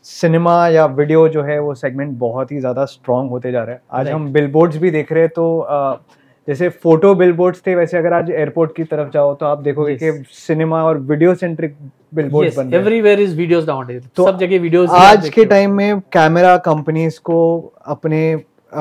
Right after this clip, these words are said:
Speaker 1: कैमरास को फीचर रिच रखना, वीडियो सेंट्रिक बनाना बहुत ज़्यादा ज़रूरी हो गया है। तो आज मैं आपके लिए तीन कैमरास ले आया हूँ आपके व्यूअर्स के लिए। अ, so to begin with,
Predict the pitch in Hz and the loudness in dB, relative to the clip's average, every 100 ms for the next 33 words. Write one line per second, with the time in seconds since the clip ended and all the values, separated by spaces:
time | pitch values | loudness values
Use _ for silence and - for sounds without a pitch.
0 | 147 139 - 147 156 160 160 175 160 - | -2 -2 0 0 2 0 0 -6 -8 -6
1 | 170 165 196 175 160 160 156 139 139 135 | -6 2 4 6 4 2 -2 -4 -4 -8
2 | 123 - _ 139 143 165 160 147 147 170 | -8 -16 _ -4 2 0 0 -4 -2 -2
3 | 147 143 135 151 131 131 117 143 135 127 | -2 -4 -4 -6 -4 -4 0 0 0 -4
4 | 127 127 127 131 131 110 123 143 _ _ | -4 -6 -6 -6 -6 -6 -10 -12 _ _
5 | _ _ - 156 151 156 170 160 151 160 | _ _ 0 2 2 2 0 -2 -10 -2
6 | 165 160 - 175 175 185 175 165 156 156 | 2 2 0 -4 -2 -4 -2 -2 -2 -2
7 | 151 147 135 143 160 135 - 139 131 135 | -2 -2 -2 -4 -4 -6 -4 -4 -2 -4
8 | - 127 151 - _ _ _ 139 139 143 | -6 -8 -8 -10 _ _ _ 2 2 2
9 | 139 165 156 156 156 170 160 160 202 196 | -2 2 4 4 0 0 0 0 0 0